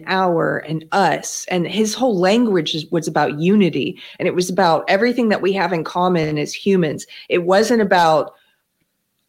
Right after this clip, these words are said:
"I'm this race and you're this race," or "I'm s-, this sex and you're this sex." So it wasn't about division, which is what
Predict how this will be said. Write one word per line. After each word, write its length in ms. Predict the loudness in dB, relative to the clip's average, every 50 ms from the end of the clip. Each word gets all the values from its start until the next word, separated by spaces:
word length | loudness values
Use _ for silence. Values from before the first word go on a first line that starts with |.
| _ 0
"I'm 280 | 2 2 4 4 2
this 240 | 2 0 -2 0 0
race 180 | 0 0 0 -2
and 100 | -2 -2
you're 140 | 0 -2
this 300 | 0 0 0 -2 0 -2
race," 200 | -4 -4 -4 -4 -4
or 100 | -4 -2
"I'm 160 | 0 0 0
s-, 160 | 0 -2 -6
this 280 | -6 -4 -4 -2 -2 -2
sex 280 | -2 -2 -4 -4 -4
and 80 | -4 -2
you're 120 | -2 -2
this 200 | -2 -4 -4 -4
sex." 220 | -4 -4 -4 -4 -4
So 60 | -6
it 120 | -6 -4
wasn't 320 | -2 0 0 2 2 2 4
about 240 | 4 4 2 2 0
division, 580 | -2 -2 0 2 2 2 2 0 -2 -4 -4
which 160 | -6 -6 -4
is 140 | -6 -4 -2
what 400 | 0 0 0 0 0 -4 -10 _